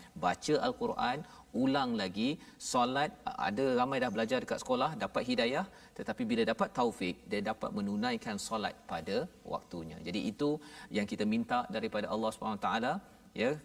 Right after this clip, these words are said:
ke jalan yang lurus. Dan mari sama-sama pada hari ini kita melihat kepada halaman tujuh puluh tiga, bagaimana Allah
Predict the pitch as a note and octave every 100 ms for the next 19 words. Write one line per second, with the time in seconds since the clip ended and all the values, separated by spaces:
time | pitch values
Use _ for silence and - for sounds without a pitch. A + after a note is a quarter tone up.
0 | - G2+ G2 A2 A2 G#2+ G#2 G2+ F2+ G#2
1 | E3 - - - - - F#3+ F3 C4 B3+
2 | G3+ G3+ A3 A3+ E3+ F#3 F#3 G3+ G3+ G#3+
3 | G3+ G2+ G#2+ G#2+ G2+ - G2 - G2 G2
4 | F#2 F2 - - - G#2+ F3 E3+ A#3+ A#3
5 | - G#3+ - F2 F3 E2 - - - F2
6 | G#2+ A#2+ A#2+ - A2+